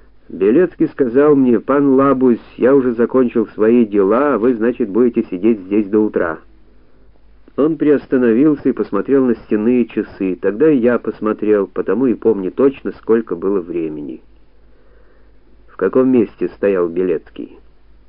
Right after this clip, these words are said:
Остановился возле стола, который стоит в проходной как раз под часами. Что вы делали в это время?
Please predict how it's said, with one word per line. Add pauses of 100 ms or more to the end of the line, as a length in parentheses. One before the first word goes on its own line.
(380)
Остановился
возле
стола,
который
стоит
в
проходной
как
раз (140)
под
часами. (1200)
Что
вы
делали
в
это
время?